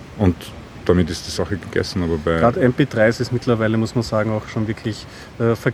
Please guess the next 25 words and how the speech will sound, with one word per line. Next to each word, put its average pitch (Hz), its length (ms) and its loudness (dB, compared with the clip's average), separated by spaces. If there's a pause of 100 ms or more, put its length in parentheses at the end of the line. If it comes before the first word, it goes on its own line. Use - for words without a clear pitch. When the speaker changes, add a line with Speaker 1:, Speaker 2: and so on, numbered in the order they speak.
(140)
Speaker 2:
verteile 127 380 4
ich - 140 -6
das 123 180 -2
Geld 120 220 2
jetzt 131 160 0
auch 120 160 2
immer 123 160 2
schon 120 240 0
so, 117 320 0
egal 117 340 4
wer 120 60 4
es 117 100 0
mir 131 80 2
als 123 140 2
nächst-, 123 320 0
als 120 240 2
in 127 240 2
bester 139 320 2
Qualität 131 480 -2
anbietet, 123 540 -2
da 120 100 0
kaufe - 260 -4
ich's - 140 -8
runter, 120 480 -2
ist 113 120 -6